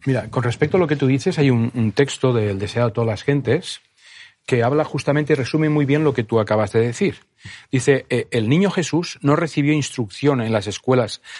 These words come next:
de las sinagogas. Su madre, ¿eh?, fue su primera maestra. De labios de ella y de los rollos de los profetas aprendió las cosas celestiales". Por lo tanto, eh, algunas preguntas de este tipo tendría una relación con su madre, y su madre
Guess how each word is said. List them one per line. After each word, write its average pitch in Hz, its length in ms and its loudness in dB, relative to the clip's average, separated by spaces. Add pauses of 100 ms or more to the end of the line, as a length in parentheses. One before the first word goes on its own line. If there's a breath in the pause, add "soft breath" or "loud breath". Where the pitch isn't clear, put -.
(140 loud breath)
de 135 160 2
las 127 160 4
sinagogas. 110 720 -2 (320 soft breath)
Su - 180 -2
madre, 143 440 2 (260)
¿eh?, 180 220 -4 (100)
fue 165 180 0
su - 140 -4
primera 139 300 0
maestra. 123 560 -4 (580 loud breath)
De 131 160 2
labios 196 360 2
de 147 140 6
ella 185 240 4
y 147 80 0
de 139 100 4
los 120 160 4
rollos 151 240 4
de 131 80 0
los 127 160 0
profetas 151 460 0
aprendió 123 340 2
las 135 180 0
cosas 151 340 -4 (240 soft breath)
celestiales". 104 560 -6
Por 110 140 -6
lo 104 40 -4
tanto, 139 400 0 (400 soft breath)
eh, 120 380 -2
algunas 127 340 0
preguntas 147 380 2
de 123 60 -4
este 135 140 0
tipo 151 500 4
tendría 123 800 0
una 120 340 -4
relación 131 400 0
con 123 160 -2
su - 120 -4
madre, 147 260 2
y 156 60 2
su 139 120 -2
madre 196 300 4